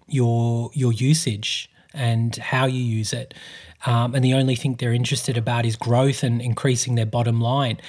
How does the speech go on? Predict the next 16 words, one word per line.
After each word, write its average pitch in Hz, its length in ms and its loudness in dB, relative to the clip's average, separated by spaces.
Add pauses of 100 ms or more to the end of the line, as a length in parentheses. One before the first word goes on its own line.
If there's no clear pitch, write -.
(160)
And 143 120 4
there's 147 160 4
this 139 180 0
tension. 165 500 2
It's 120 160 -2
almost 147 280 4
like 135 180 0
an 127 60 2
abusive 120 560 0
relationship, 120 800 0 (360)
and 123 140 2
it's - 160 -2
a 131 40 4
one-way, 120 760 2
one-way 123 380 2
street. 135 540 2